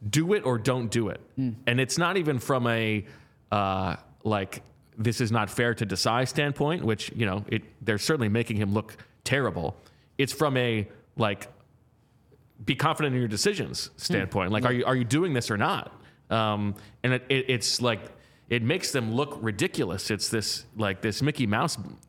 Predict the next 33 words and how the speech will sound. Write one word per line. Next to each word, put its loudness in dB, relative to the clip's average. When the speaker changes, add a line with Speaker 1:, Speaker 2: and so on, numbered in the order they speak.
Speaker 1:
stuff -2
that 2
is, -2
I 4
just, -2
I 2
don't 0
get 2
it. -6
And 4
it's 2
also 4
hard 2
to 2
believe 2
that 0
this 0
is 2
not 2
coming 0
from 0
a 0
place 0
of, 0
like, 0
sort 0
of -6
self-preservation 0
because, 0
like 0
you 2
said, 0
the, 0